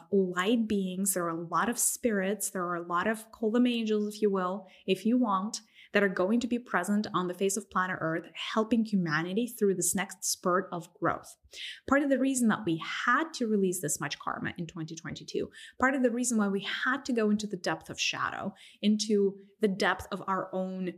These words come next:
say, muddy water, waters and the murkiness, and why we had to face our own maybe less pretty aspects last year, is so that we could come and be worthy of year twenty twenty-three,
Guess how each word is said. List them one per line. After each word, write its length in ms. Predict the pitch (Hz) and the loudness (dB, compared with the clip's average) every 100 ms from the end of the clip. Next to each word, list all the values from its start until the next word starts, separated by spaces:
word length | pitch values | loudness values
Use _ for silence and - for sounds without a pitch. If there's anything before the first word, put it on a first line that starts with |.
| - _ | -14 _
say, 260 | - - 208 | -2 2 4
muddy 380 | 202 196 202 196 | 4 2 2 2
water, 400 | 170 170 175 - | 0 -2 -4 -6
waters 640 | 175 170 165 175 151 160 | -6 -4 0 0 0 0
and 100 | 180 | 0
the 60 | 180 | -2
murkiness, 680 | 175 175 180 185 160 98 - | -2 -4 -6 -6 -4 -2 -2
and 160 | 175 170 | -4 -2
why 160 | 170 | -2
we 140 | 175 175 | -2 -2
had 260 | 214 196 | -2 -2
to 100 | 208 | -6
face 320 | - 175 165 - | -4 -2 -2 -2
our 260 | 175 170 - | -2 -4 -4
own 400 | 185 180 180 175 - _ _ - | -2 -2 -2 -4 -8 _ _ 0
maybe 180 | 185 180 | 2 2
less 340 | 185 185 - - | 2 0 -2 -2
pretty 440 | - 214 180 160 175 | 2 4 4 2 0
aspects 560 | 170 190 - - - - | 0 0 -2 -8 -8 -4
last 400 | 170 151 - - | -2 -2 -4 -4
year, 200 | 156 - - - | -4 -6 -12 -4
is 160 | 208 - | 0 2
so 300 | 247 247 233 | 2 2 2
that 280 | 151 143 - | 2 0 -2
we 220 | 185 208 | 0 0
could 320 | 202 175 - - | 0 -6 -6 -8
come 340 | - 208 240 | 0 2 4
and 160 | 233 196 | 4 2
be 160 | 180 175 | 2 -2
worthy 560 | 165 175 180 165 127 - | -2 -4 -4 -2 -2 -2
of 140 | 160 - | -2 -2
year 180 | 156 147 | -2 -2
twenty 320 | - 147 - | -4 -6 -6
twenty-three, 680 | - - - - - - | -6 -6 -6 -6 -8 -8